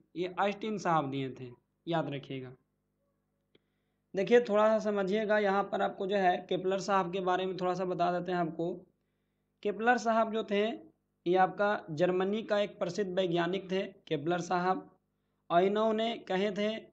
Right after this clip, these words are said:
पहली बार यही बताए थे कि जितना भी ग्रह है वो सूर्य के चारों ओर चक्कर लगाता है। तो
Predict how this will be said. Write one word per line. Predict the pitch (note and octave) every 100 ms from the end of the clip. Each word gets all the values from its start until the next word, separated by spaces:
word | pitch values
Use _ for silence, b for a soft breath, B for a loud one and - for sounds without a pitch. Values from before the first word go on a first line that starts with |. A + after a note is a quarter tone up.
| _ -
पहली | E3+ G3
बार | G3 F#3+
यही | F#3 G3 - -
बताए | E3 E3 F3 F#3
थे | F#3 G3
कि | F#3+ F3+ F3+ E3+ E3+
जितना | E3+ E3+ F#3 G3
भी | F#3+
ग्रह | E3+ F3 F#3+
है | F#3 F#3+
वो | E3
सूर्य | D#3+ F#3 F3+
के | F3+ F3+
चारों | - E3 F3+
ओर |
चक्कर | F3 E3+ F3
लगाता | E3 D#3+ C#3+ C#3+ C#3+
है। | B2 A#2 _ _ _ _ _ _ -
तो | A#3 B3 A#3+